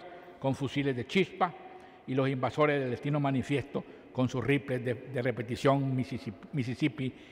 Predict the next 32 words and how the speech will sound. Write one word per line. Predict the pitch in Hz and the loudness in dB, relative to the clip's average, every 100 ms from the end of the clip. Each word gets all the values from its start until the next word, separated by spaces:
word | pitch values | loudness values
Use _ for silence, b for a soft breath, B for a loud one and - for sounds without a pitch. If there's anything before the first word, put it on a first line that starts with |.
| B | B
y | - | -2
revólveres | 123 117 131 127 117 110 - - - - - | 2 4 4 4 0 0 -4 -16 -18 -20 -6
Colt. | - 127 110 - - - - B B B B | 2 4 2 -4 -14 -16 -20 B B B B
Superioridad | - 156 160 151 143 147 151 | -2 2 4 4 4 4 4
de | |
las | 143 127 | 2 4
armas | 160 160 147 | 4 4 0
que | - | -2
fue | - 143 | 2 2
desvirtuada | 143 127 120 - 151 147 | 2 -2 -2 6 6 6
por | - 135 | 4 2
el | 123 | 2
ardor | 117 113 147 | 0 0 0
patriótico | - 120 151 151 127 139 B B B | 0 2 2 2 -2 -4 B B B
y | 135 | 2
la | 135 | 4
habilidad | 127 123 117 135 120 - - - - | 4 2 2 2 0 -6 -16 -18 0
táctica | 156 135 - 135 131 117 - | 0 0 -6 -6 -6 -6 -2
de | 131 | 0
los | 123 | 2
nicaragüenses. | 127 131 120 98 101 - 101 B B | 2 4 4 2 0 -2 -6 B B
Cinco | - 262 254 220 208 196 | 4 6 6 4 2 4
horas | 185 156 117 - - - - - - - - - _ _ - | 4 2 -2 -8 -14 -16 -18 -20 -20 -20 -20 -20 _ _ 2
había | 165 180 180 | 6 6 6
durado | 160 160 160 | 4 4 4
el | 156 | 2
combate, | 151 131 135 185 - 180 - - - - | -2 2 4 4 2 -10 -12 -18 -20 -8
de | 135 | -2
las | 143 123 | -2 0
siete | - 196 190 190 | 4 4 4 2
a | 147 | 4
las | 143 123 | 2 2